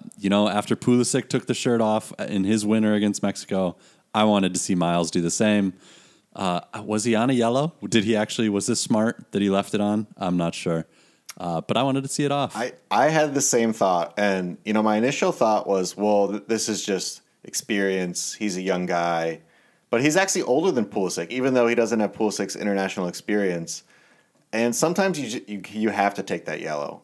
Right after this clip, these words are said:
Speaker 2: I mean, that's just a smart tactical yellow that you need to be taking.
Speaker 1: <laughs>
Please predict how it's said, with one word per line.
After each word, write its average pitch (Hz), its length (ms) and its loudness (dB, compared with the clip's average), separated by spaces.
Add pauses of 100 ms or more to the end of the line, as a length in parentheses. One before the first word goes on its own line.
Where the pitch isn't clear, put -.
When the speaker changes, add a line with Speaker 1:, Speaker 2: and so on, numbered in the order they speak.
Speaker 2:
I 92 60 -4
mean, 87 240 -4
that's 104 260 -2
just - 220 -8
a 120 60 -4
smart 92 580 -2
tactical - 480 -2
yellow 85 380 0
that 85 200 -4
you 165 120 -10
need 165 160 -10
to 165 40 -14
be - 100 -16
taking. 175 520 2
Speaker 1:
<laughs> 156 140 0